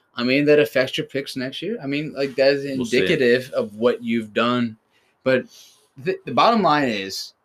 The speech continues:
Speaker 1: you have a very competitive team, a team that, if you want to, will win next year. If, if you get lucky, I mean, if things fall into place, like, just like any of our other teams, like the top teams, like, you need luck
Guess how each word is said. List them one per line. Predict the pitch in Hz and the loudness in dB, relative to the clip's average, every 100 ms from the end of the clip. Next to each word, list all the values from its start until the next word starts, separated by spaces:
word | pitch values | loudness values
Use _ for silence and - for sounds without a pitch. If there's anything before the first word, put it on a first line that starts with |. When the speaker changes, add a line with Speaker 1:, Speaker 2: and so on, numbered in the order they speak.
| _ | _
Speaker 1:
you | 147 139 | -4 -2
have | 117 | -4
a | |
very | 92 135 156 | -2 0 0
competitive | 156 143 131 123 117 120 | -2 -4 0 -2 -4 -10
team, | 92 82 82 _ _ _ _ _ - | -12 -12 -14 _ _ _ _ _ -8
a | |
team | 143 143 | -4 2
that, | 127 120 123 | 0 0 -8
if | 123 | -2
you | 120 | 0
want | 123 120 | 0 -2
to, | 104 92 95 - _ _ _ _ | -6 -8 -10 -16 _ _ _ _
will | 117 117 | -4 0
win | 123 131 127 | 2 2 0
next | 123 - 95 | -2 -2 -6
year. | 87 90 117 _ | -6 -8 -14 _
If, | 117 113 | -2 -2
if | 117 120 | -6 -2
you | 117 | 0
get | 139 151 | 2 2
lucky, | 131 113 123 139 | 2 2 0 0
I | |
mean, | 135 143 | 0 -2
if | 131 135 | -4 -4
things | 156 147 - | -2 0 0
fall | 107 120 | 0 2
into | 151 160 | 0 0
place, | 123 120 - | 2 2 0
like, | 165 | -6
just | - - | -4 0
like | - 220 | 0 4
any | 320 339 | 2 4
of | 151 | 4
our | 110 107 - | 4 2 -2
other | 123 110 | 0 0
teams, | 104 107 98 110 131 | 0 -4 -4 -4 -4
like | 117 | -2
the | 123 | -4
top | 120 113 104 | -2 -4 -4
teams, | - 117 113 123 | -2 0 0 -2
like, | 127 - | -6 -4
you | 160 175 | -8 -4
need | 185 165 | -4 -4
luck | 131 117 117 135 | 0 2 2 0